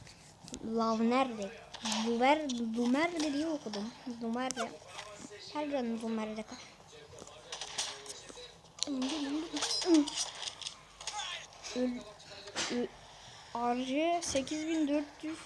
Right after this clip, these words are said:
on üç. Sekiz bin dört yüz on. Galiba onun için oldu. Kim sattı? Oo, evet.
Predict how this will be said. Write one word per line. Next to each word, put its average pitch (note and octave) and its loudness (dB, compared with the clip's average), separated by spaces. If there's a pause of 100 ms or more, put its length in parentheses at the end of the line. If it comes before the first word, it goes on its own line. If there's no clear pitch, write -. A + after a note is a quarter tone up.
(760)
on C#4 6
üç. D#4 2 (420)
Sekiz C4+ -10
bin D4 2
dört D4 -4
yüz E4 -10
on. E4+ -8 (1500)
Galiba B3+ -2 (840)
onun A#3+ -2
için B3 0
oldu. G#3+ -6 (1040)
Kim C4+ -4
sattı? B3 -10 (2000)
Oo, B3 4
evet. A3+ 2